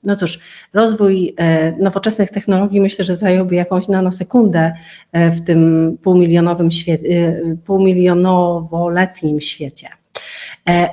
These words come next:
ale tak, zmiana jest, e, jedynym, jedynym, e, czego możemy być pewni,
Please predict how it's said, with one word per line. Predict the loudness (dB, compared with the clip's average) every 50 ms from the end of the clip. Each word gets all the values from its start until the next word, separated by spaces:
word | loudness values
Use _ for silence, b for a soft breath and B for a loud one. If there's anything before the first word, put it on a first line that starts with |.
| -2
ale | -2 -2 0 0
tak, | 2 2 2 0 -2 -6 -8
zmiana | 0 2 4 4 6 4 4 4
jest, | 4 2 0 -4 -10 -10 -4 0
e, | 2 2 2 0 0
jedynym, | 0 0 0 0 2 2 4 4 4 4 4 4 2 2 2 0 -2 0
jedynym, | 0 0 0 2 2 2 4 4 4 2 2 2 0 -2
e, | -2 -4 -6 -6 -8 _ -20 -6
czego | -6 -4 -2 0 -2
możemy | -2 -2 0 0 0 0
być | 0 -2 -4 -2
pewni, | 0 2 2 2 2 2 0 0 2 0 -2 -2 -6